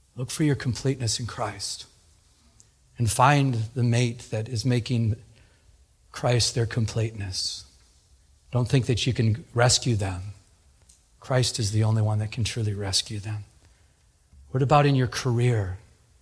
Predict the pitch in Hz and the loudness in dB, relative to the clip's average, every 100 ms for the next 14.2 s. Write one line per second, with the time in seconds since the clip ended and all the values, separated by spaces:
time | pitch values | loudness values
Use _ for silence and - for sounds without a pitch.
0 | _ _ _ _ _ _ _ 117 107 113 | _ _ _ _ _ _ _ 0 2 0
1 | 110 - 98 98 98 - - - _ _ | -2 -4 -4 -4 -6 -8 -8 -18 _ _
2 | _ _ _ _ 101 131 160 - 127 113 | _ _ _ _ 0 0 0 -2 -2 0
3 | 147 151 139 - 135 135 147 - 143 135 | 0 0 2 2 2 2 0 -2 0 0
4 | 147 139 - - _ _ _ _ _ _ | -2 -6 -12 -20 _ _ _ _ _ _
5 | _ _ - 123 147 160 160 151 113 127 | _ _ -4 2 4 4 4 0 2 0
6 | 101 - 131 - 165 170 151 147 131 139 | 0 0 -2 2 4 4 4 2 0 0
7 | - 147 139 127 123 127 - 151 139 131 | 2 2 2 2 0 -2 0 0 0 -2
8 | - 160 151 135 - - - - - 127 | -2 0 0 -2 -4 -18 -20 -16 -4 0
9 | 135 139 151 143 135 127 120 - - 151 | 2 4 4 4 2 0 -2 -4 0 2
10 | 139 - 147 - - - 160 160 - - | 2 2 -2 -2 -4 2 2 2 -2 0
11 | - 185 175 - 156 147 - 170 170 165 | 6 6 6 4 4 2 6 6 4 2
12 | 139 151 139 165 160 175 139 160 147 135 | 2 2 4 4 4 0 2 4 4 2
13 | - 170 156 165 156 147 147 170 170 131 | 0 0 2 0 0 2 2 2 0 0
14 | 147 | -2